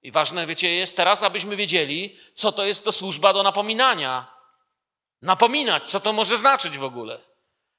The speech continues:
Cię mnie parę razy tak napomniano w życiu, że mnie mało z butów nie wyrwało. Parę razy to napominanie trochę przypominało taki ostrzegawczy strzał w plecy.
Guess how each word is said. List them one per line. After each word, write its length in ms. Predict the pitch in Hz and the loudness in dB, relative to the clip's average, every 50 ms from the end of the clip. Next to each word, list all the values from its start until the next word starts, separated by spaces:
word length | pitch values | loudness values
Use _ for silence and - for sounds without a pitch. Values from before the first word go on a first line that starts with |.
| _ | _
Cię 120 | - 175 160 | -10 -6 -4
mnie 120 | 175 190 | -2 2
parę 260 | 185 208 196 190 190 | 2 4 4 4 4
razy 260 | 185 185 185 185 208 | 4 4 2 2 0
tak 160 | - 202 175 175 | 0 0 0 2
napomniano 540 | 196 185 - 196 190 185 185 185 190 190 | 0 0 0 -2 -2 0 0 2 2 2
w 60 | 185 143 | 0 -2
życiu, 260 | 175 196 - 220 196 | -4 -4 -4 -4 -4
że 100 | 185 202 | -4 -4
mnie 100 | 196 196 | -4 -2
mało 240 | 190 190 190 185 - | 0 0 0 0 -2
z 60 | - | -4
butów 300 | 165 208 240 - 170 143 | -6 -10 -10 -10 -8 -6
nie 120 | 139 131 | -6 -4
wyrwało. 520 | 123 127 117 110 113 107 110 113 - - _ _ _ _ _ _ _ _ _ _ _ _ _ _ _ _ _ _ _ _ _ _ _ _ _ _ _ _ | -4 -6 -6 -6 -6 -6 -8 -10 -16 -20 _ _ _ _ _ _ _ _ _ _ _ _ _ _ _ _ _ _ _ _ _ _ _ _ _ _ _ _
Parę 220 | - 202 202 202 | 0 2 2 4
razy 300 | 208 196 196 196 202 226 | 4 4 4 4 0 0
to 120 | - 214 208 | 0 2 2
napominanie 640 | 208 196 - 202 190 196 190 196 202 214 220 214 | 2 2 2 -2 -4 -2 0 0 0 0 -2 -2
trochę 240 | - 208 196 196 196 | -2 -2 -2 -2 0
przypominało 600 | - - - - 190 190 196 190 196 196 202 196 | -2 -4 -4 -4 -6 -6 -4 -4 -2 -2 -2 -2
taki 560 | 202 185 - 196 196 190 185 175 - _ _ _ _ _ _ _ _ _ | -4 -6 -4 -6 -6 -6 -8 -8 -14 _ _ _ _ _ _ _ _ _
ostrzegawczy 680 | - - - - - 185 160 202 190 175 - - 190 | -2 0 0 2 2 2 2 2 0 0 -2 0 0
strzał 240 | 180 - - 190 190 | 2 2 4 2 0
w 60 | 190 | 0
plecy. 380 | - 220 214 165 - - 127 107 | 2 2 2 2 2 -2 -8 -10